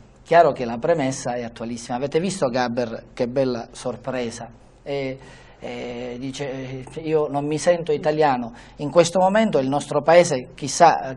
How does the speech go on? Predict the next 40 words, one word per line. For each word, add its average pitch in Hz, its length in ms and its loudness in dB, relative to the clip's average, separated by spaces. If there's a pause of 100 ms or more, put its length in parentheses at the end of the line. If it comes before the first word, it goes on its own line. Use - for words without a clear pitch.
che - 120 -6
la 143 80 2
stessa 151 320 -2
cosa 160 260 4
non 123 180 -4
dica 131 260 -4
un 147 120 -2
greco 147 320 2
quando 127 260 -4
dice, 131 220 -4
"Io 151 140 0
non 139 100 -2
mi 139 100 -4
sento 139 300 -4
un 143 100 -4
greco 139 320 2
con 123 160 -10
la 123 120 -8
Grecia 127 360 -10 (300)
in 143 160 -4
queste 139 300 0
condizioni." 135 1000 -2 (180)
Io 196 140 2
non 170 140 2
mi 165 100 0
sento 165 300 0
italiano, 185 640 4
ma 156 160 0
un 156 120 -2
italiano 175 540 2
che 151 140 -2
oggi 143 280 -2
si 190 140 -6
muove 151 320 0
in 143 60 -2
un 139 120 -6
contesto 143 540 -4
sociale 135 440 0
e - 20 0
economico 170 640 0